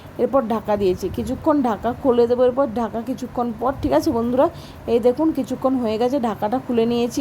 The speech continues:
এরপর কিন্তু আবার নাড়াচাড়া করে নেব। চলুন এই যে নাড়াচাড়া করে নিচ্ছি, এই দেখুন কত সুন্দর লাগছে না দেখতে? বন্ধুরা এই রকম তরকারি যদি একবার দুপুরে থালাতে থাকে ভাতের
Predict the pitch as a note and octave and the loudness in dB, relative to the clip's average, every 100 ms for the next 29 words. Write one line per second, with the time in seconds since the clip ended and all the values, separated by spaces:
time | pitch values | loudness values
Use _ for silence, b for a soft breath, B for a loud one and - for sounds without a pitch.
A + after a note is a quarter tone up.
0 | - A3+ G#3+ B3 C4 B3 B3 - A3 A3+ | 0 0 2 0 0 0 -2 0 2 2
1 | B3+ B3+ A3 A3+ A#3+ A#3 A#3 A#3 A#3+ A#3 | 2 2 0 0 -2 -2 -2 -4 -2 -2
2 | C#4 F#4 B B B - C4 B3+ D4 A#3 | -4 -4 B B B -2 0 2 2 2
3 | A3+ A#3 G#3 G#3+ A#3+ A#3 - A3+ A3+ A#3 | 2 2 2 0 0 -2 0 0 0 -2
4 | - - F#4 - - - - - G#3+ G3+ | -4 -4 -4 -4 -14 -14 -16 -8 -4 -2
5 | F#3+ - A3 G3+ - - - - - - | -4 -4 -6 -6 -8 -10 -10 -10 -10 -10
6 | - - A3+ C4 C4 B3+ B3+ C4 C4 A#3+ | -6 -2 0 0 2 2 4 4 2 0
7 | C#4 C4+ A#3 A3+ - D4 F#4 - - - | -2 0 0 -2 -2 -2 -2 -8 -20 -20
8 | _ _ _ - - - - - A3+ C#4+ | _ _ _ -12 -10 -8 -2 2 4 4
9 | D4 D#4 D#4 B3 A#3 B3 C4+ C#4+ D#4 D#4+ | 4 4 4 2 0 0 2 0 2 0
10 | C#4+ A#3+ A3+ C4+ C#4 C4 C4+ A3+ - A3 | 0 0 0 -2 -2 -2 -2 -6 -4 -2
11 | A3+ G#3+ C4+ C4+ G3 A3+ - B3 C4+ C4 | -2 0 0 2 0 -6 -2 0 0 0
12 | A#3+ A3+ A#3+ A#3+ B3+ A3+ - A3+ A3 A3+ | 2 0 0 -6 -4 -6 -2 -2 0 -2
13 | G3 A#3 | -2 -4